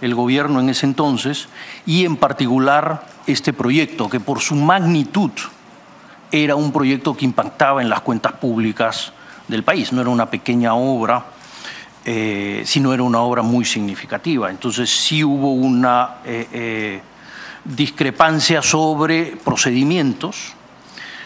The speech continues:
Mi sesgo personal es siempre apegarme a las reglas y evitar la discrecionalidad.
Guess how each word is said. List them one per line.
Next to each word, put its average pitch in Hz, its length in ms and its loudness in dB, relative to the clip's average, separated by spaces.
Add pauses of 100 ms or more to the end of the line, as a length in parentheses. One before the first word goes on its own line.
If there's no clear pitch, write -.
(720)
Mi 180 360 4
sesgo 147 420 0
personal 139 680 2
es 139 180 -2
siempre 143 340 0
apegarme 135 680 0 (120)
a 127 120 4
las 107 180 0
reglas 143 560 2 (240)
y 156 320 2
evitar 139 480 2
la 139 140 2
discrecionalidad. 110 1040 -2